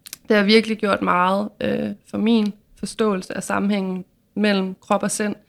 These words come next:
som, øh, I måske har fået lidt indsigt i, så var jeg før meget, meget,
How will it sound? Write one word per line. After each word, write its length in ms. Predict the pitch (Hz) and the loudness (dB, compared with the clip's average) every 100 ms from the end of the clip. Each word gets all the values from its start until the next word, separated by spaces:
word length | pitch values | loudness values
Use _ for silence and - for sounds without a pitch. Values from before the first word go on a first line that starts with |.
| _ _ _ _ _ _ | _ _ _ _ _ _
som, 340 | - 202 190 180 | -8 -4 -4 -2
øh, 200 | 196 190 | -4 -2
I 60 | 214 | 0
måske 280 | 202 - | -2 -2
har 100 | 208 | -4
fået 200 | 190 190 | -2 -4
lidt 220 | 190 220 - | 0 -2 0
indsigt 440 | 214 214 - 214 - | -2 -2 -4 -8 -6
i, 160 | 196 | -8
så 200 | 196 208 | -6 -6
var 120 | 190 | -4
jeg 220 | 185 185 185 | -2 -2 0
før 420 | 226 202 190 170 _ | 2 4 2 -6 _
meget, 360 | - 202 208 240 | -6 2 6 8
meget, 320 | 208 190 196 | 6 2 -2